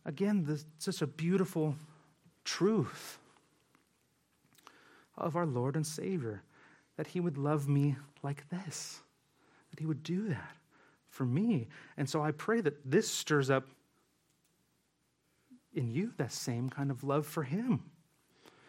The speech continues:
Now, I, hopefully we can grasp what it means then to love God, and that no matter what the cost might be,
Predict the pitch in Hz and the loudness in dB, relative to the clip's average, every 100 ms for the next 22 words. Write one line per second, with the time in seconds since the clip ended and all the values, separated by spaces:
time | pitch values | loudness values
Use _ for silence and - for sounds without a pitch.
0 | - - _ - 151 - - _ _ _ | -20 -20 _ -4 -4 -4 -16 _ _ _
1 | _ _ _ _ _ _ _ - - _ | _ _ _ _ _ _ _ -16 -14 _
2 | _ _ - - 214 214 160 143 147 131 | _ _ -12 0 0 4 4 6 4 2
3 | 123 131 135 147 220 214 135 139 139 175 | 0 0 0 2 0 -2 0 2 4 4
4 | 208 147 143 143 131 151 214 185 147 123 | 4 4 4 0 2 4 2 2 2 4
5 | 117 123 - - - - 160 165 170 190 | 2 0 -6 -20 -6 0 2 4 4 4
6 | 190 175 175 - - 156 143 156 151 156 | 4 2 0 -4 -4 -4 -2 0 0 0
7 | - - 156 247 220 87 | -4 -4 2 4 2 0